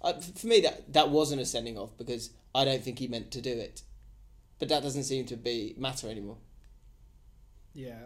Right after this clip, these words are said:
Speaker 2: I thought, I
Speaker 1: Discuss.
Speaker 2: thought, I thought it was.
Speaker 1: You haven't seen it, have you?
Speaker 2: I thought it,
Speaker 1: Haven't seen
Speaker 2: I
Speaker 1: it.
Speaker 2: thought it was a sending off personally.
Speaker 1: At the
Speaker 2: I didn't
Speaker 1: time, did
Speaker 2: like
Speaker 1: you?
Speaker 2: Yeah.
Speaker 1: I thought you didn't. s-,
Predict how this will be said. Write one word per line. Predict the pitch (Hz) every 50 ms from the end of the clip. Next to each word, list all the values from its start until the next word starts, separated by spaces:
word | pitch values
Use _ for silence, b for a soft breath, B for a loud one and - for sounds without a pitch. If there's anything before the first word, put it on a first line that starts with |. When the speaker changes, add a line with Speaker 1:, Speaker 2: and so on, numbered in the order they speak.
| 131
Speaker 2:
I |
thought, | 135
I | 131
Speaker 1:
Discuss. | - - 139 127 117 143 131 -
Speaker 2:
thought, | - 131 123 117 120 131
I |
thought | 135 - 139 143 127
it | 120
was. | 120 127 127 120 117 117 113 - -
Speaker 1:
You | -
haven't | - 123 104
seen | - 117 113 110
it, | 107
have | 110 113
you? | 110
Speaker 2:
I | 107 170 151
thought | 139 - 160 156
it, | 151
Speaker 1:
Haven't | 151
seen | 151 170
Speaker 2:
I | 151
Speaker 1:
it. | 143
Speaker 2:
thought | - 160 151 139
it | 135 135
was | 139 131 123 -
a | -
sending | - - 123 120 113 113 110 117
off | 113 113 - -
personally. | 127 123 120 117 - - 113 104 107 107 107 - - - - - - - - - -
Speaker 1:
At | - 285
the | 262 269
Speaker 2:
I |
didn't | -
Speaker 1:
time, | 381 392 359 220 285
did | 226 220
Speaker 2:
like | 196 151
Speaker 1:
you? | 113 104 - - - - - - - -
Speaker 2:
Yeah. | - 220 233 233 214 220 226 - - -
Speaker 1:
I | - 330
thought | - 392
you | 381 349
didn't. | 359 - 349 294 165 143
s-, | - -